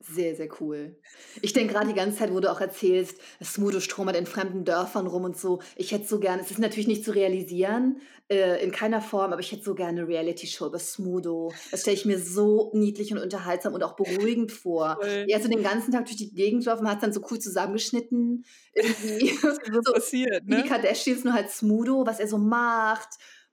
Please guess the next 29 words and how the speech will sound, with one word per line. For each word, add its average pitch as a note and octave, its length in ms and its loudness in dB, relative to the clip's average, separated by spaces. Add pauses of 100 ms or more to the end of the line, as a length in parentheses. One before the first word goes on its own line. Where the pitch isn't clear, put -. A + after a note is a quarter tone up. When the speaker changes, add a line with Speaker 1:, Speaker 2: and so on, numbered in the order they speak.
(120)
Speaker 1:
was G#3+ 100 -2
ihn G3 80 2
Speaker 2:
Ja. F#3+ 140 4
Speaker 1:
freut. A#3 680 2 (180)
Hat - 280 -10
er F#3 60 -4
Freunde? C4 540 4
Hat E3 140 -4
er D#3 100 0
Feinde? A#3+ 800 2 (360)
Wie E4+ 120 -2
interagiert F#3+ 340 4
Speaker 2:
Ja, - 60 6
Speaker 1:
er G3 60 6 (100)
Speaker 2:
ja. F#3+ 40 4
Speaker 1:
mit G3+ 80 0
denen A#3 280 2
und G#3 120 0
so? A3 280 2
Boah, F3+ 160 -2
das - 140 -14
würd F3 120 -6
ich - 60 -10
total, E3+ 420 -12
das - 140 -16
hätte - 120 -12
ich - 120 -14
total - 380 -20
gerne. - 300 -20